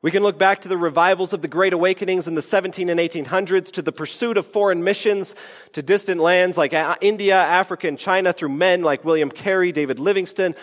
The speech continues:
Hudson Taylor. And still today, as God is spreading his gospel through his people, through the church, to every corner of the world,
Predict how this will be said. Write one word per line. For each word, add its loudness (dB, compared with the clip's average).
Hudson -4
Taylor. 0
And -8
still 2
today, 0
as -4
God 2
is -6
spreading -2
his -6
gospel -4
through 0
his -2
people, -8
through -4
the -2
church, -10
to -6
every 0
corner -4
of -6
the -4
world, -6